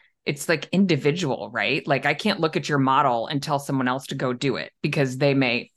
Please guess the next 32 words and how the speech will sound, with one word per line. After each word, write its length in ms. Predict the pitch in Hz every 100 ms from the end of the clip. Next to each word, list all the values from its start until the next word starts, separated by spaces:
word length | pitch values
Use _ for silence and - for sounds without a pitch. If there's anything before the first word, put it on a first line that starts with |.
| -
fail 340 | 139 76 - _ -
miserably 920 | 156 147 160 147 135 104 - - - _ _ _
because 300 | - 147 156
it's 140 | 135 -
just 420 | - 190 170 -
not 380 | 160 151 147 -
in 120 | 156
their 160 | 139 135
D 200 | 135 135
N 140 | 120
A. 320 | 92 57 - - _ -
It's 320 | 170 - - -
in 260 | 185 180
yours, 680 | 165 165 131 107 139 - - _ _ _ -
which 260 | 165 151
is 180 | 143 143
really 440 | 151 156 180 160
cool. 500 | 147 160 135 85 - - - - - -
And 180 | 165 160
you 140 | 185
just, 240 | 190 190 165 151 -
it's 180 | 156 175
like 160 | 147
you 100 | 156
knew 280 | 147 160 190
it, 200 | 143 143 - _ _ _
even 280 | 190 165 156
though 60 | 151
you 160 | 151
hadn't 300 | 147 143 143
seen 400 | 139 - 156 156
it 260 | 131 139